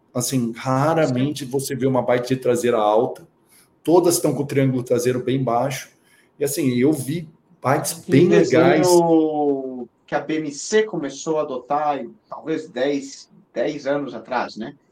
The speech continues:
Speaker 2: Que você
Speaker 1: É.
Speaker 2: tem o, o tubo do, do, do selim, né? O seat tube, e logo o, o seat stay traseiro, ele já sai de uma posição mais baixa, né? Não, ele não faz quase que um triângulo, a união dos triângulos, né? Do triângulo frontal com o triângulo traseiro,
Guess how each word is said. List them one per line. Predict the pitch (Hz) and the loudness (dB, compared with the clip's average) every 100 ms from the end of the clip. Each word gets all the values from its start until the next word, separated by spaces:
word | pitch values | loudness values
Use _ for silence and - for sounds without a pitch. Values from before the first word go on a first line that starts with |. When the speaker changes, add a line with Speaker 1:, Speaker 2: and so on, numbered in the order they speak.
| _ _ _ | _ _ _
Speaker 2:
Que | 139 | -12
você | 131 131 127 | -10 -10 -6
Speaker 1:
É. | 110 107 | 0 0
Speaker 2:
tem | 143 | 0
o, | 135 131 120 113 | -4 -6 -6 -6
o | 123 123 | -10 -12
tubo | 165 175 160 | -6 -4 -2
do, | 139 135 123 | -2 -4 -6
do, | 120 117 | -8 -10
do | 117 | -10
selim, | - 120 160 226 | -8 -6 -6 -4
né? | 170 | -4
O | 180 | -4
seat | 175 165 - | -6 -10 -8
tube, | 220 214 _ _ _ | -8 -8 _ _ _
e | 147 165 | -10 -6
logo | 147 143 151 165 170 | -2 0 2 0 0
o, | 175 165 165 151 139 131 123 120 - 110 | 0 -2 -4 -4 -6 -6 -10 -12 -16 -16
o | 139 143 | -12 -10
seat | 160 160 | -10 -12
stay | - 151 143 | -8 -8 -4
traseiro, | 165 170 160 165 | -4 -2 -2 0
ele | 175 170 | 0 0
já | 170 170 | -2 -2
sai | - 156 147 165 175 _ _ | -4 -4 -4 -6 -12 _ _
de | 151 | -8
uma | 147 | -8
posição | 147 143 - 143 | -8 -10 -8 -6
mais | 135 156 151 | -6 -6 -4
baixa, | 123 120 131 - - 110 | 0 2 2 -4 -10 -10
né? | 110 117 113 107 107 | -6 -6 -8 -8 -10
Não, | 110 110 | -10 -10
ele | 113 | -10
não | 120 131 | -10 -10
faz | 127 127 | -8 -8
quase | - 131 131 | -6 -6 -6
que | - | -12
um | 131 | -16
triângulo, | 123 123 123 123 117 - _ _ | -10 -6 -6 -6 -10 -12 _ _
a | - | -6
união | 127 127 151 180 | -6 -4 -2 -2
dos | 160 | -4
triângulos, | - 127 160 170 127 113 | -6 -6 -4 -4 -6 -6
né? | 120 135 | -8 -12
Do | 127 | -12
triângulo | 117 123 123 120 | -10 -8 -8 -14
frontal | - 120 117 120 120 | -10 -10 -8 -8 -8
com | 120 | -10
o | |
triângulo | 131 123 120 | -10 -8 -8
traseiro, | 120 131 127 143 156 | -8 -8 -4 -4 -4